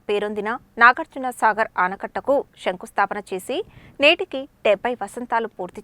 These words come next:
చేసుకుని డెబ్బై ఒకటవ వసంతంలోకి చేరింది.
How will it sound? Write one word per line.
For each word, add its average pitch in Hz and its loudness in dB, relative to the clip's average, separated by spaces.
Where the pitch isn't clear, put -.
చేసుకుని 202 -8
డెబ్బై 269 4
ఒకటవ 277 -4
వసంతంలోకి 214 -6
చేరింది. 190 -4